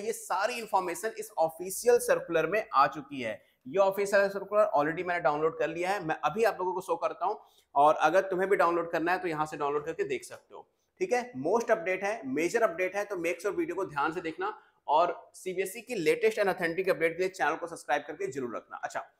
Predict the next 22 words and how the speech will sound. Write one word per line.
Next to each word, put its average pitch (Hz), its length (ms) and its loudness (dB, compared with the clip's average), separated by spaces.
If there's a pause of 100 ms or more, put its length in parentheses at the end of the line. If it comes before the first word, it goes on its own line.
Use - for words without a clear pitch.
(260)
पहले 175 160 4
तो 220 140 2
हम 208 80 0
आ 180 80 2
चुके 190 220 -6
हैं 196 80 -2
यहाँ 170 200 -2
पे, 220 120 -8 (100)
मैं 127 200 -6
थोड़ा 160 220 0
सा 165 80 -2
इसको 165 200 -6
जूम 156 200 -6
कर 156 160 -4
दूं 180 100 -10
ताकि 156 280 -12
आप 143 180 -2
लोगों 147 140 -4
को 160 80 -2
क्लियर 180 300 0
दिखाई 156 260 -8
दे। 311 140 -6